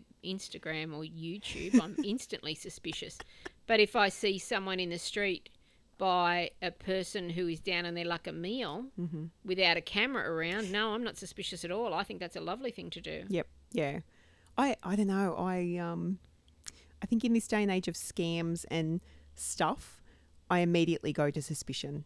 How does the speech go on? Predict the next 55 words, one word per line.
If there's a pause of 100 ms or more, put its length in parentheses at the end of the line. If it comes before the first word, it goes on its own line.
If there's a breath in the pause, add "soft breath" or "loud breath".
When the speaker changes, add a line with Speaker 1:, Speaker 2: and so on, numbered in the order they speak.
(120)
Speaker 2:
It's
kind
of
like,
um,
and
again,
not, (300 loud breath)
not
that
I
can
ever
think
of
a
<laughs>
time
when
I've
been
on
the
receiving
end
of
it. (380 loud breath)
And
even
in
my
workplace,
like,
w-, (340 loud breath)
we
sometimes
do,
like, (260)
w-,
or
they
have (320)
free
coffee
day
or
free (100)
pizza
day
or,
or
that
kind
of
thing.